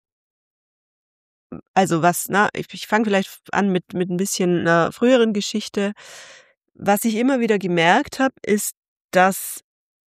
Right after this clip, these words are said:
natürlich Widerstände in uns aufkommen. Also je nachdem, wie du tickst, wenn du ein grundsätzlich sehr disziplinierter und strukturierter Mensch bist, dann wird's dir wahrscheinlich relativ leicht fallen, wenn du dir was vornimmst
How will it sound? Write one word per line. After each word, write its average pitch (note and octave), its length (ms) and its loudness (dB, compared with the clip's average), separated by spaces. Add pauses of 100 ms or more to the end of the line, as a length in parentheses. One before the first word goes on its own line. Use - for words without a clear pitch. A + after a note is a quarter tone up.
(540)
natürlich B3 960 2
Widerstände F3 640 2
in - 120 0
uns E3+ 180 0
aufkommen. D#3 560 -2
Also D#3+ 340 -2 (800)
je E3 140 -2
nachdem, G3 400 2
wie F#3+ 80 2
du D#3+ 200 0
tickst, - 380 -2
wenn F3 140 4
du E3+ 60 4
ein D#3+ 180 0
grundsätzlich F#3+ 640 0
sehr F3 180 6
disziplinierter F#3 840 0
und F3 100 -2
strukturierter F#3 540 -2
Mensch F3+ 300 2
bist, - 260 0 (500)
dann F3+ 160 4
wird's F#3+ 200 4
dir G3 140 4
wahrscheinlich F3 560 2
relativ E3+ 400 0
leicht F3 320 0
fallen, E3 340 0
wenn E3 220 -2
du E3+ 380 0 (640)
dir E3+ 120 2
was D#3+ 160 -4
vornimmst G3+ 640 2